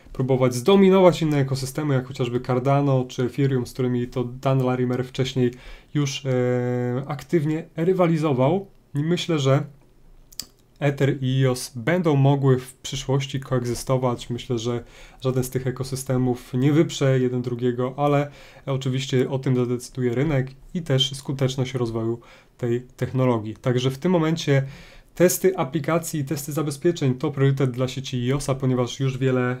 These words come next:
y, błędów zostało znalezionych, wiele deweloperów dostało tak zwane bug bounty po znalezieniu, e, tych błędów w kodzie oprogramowania.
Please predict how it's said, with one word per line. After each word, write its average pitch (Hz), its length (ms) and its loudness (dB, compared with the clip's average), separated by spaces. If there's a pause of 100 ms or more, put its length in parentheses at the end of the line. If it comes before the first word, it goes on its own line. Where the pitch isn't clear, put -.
(160)
y, 127 240 2
błędów 131 380 0
zostało 127 400 0
znalezionych, 139 800 2
wiele 131 360 2
deweloperów 123 760 0 (420)
dostało 135 420 2
tak 123 140 0
zwane 120 220 -2
bug 143 340 -2
bounty 139 420 2
po 135 160 -2
znalezieniu, 123 580 0 (180)
e, 120 500 -2
tych 135 280 -2 (240)
błędów 156 600 2
w - 80 -16
kodzie 131 260 4
oprogramowania. 123 760 -2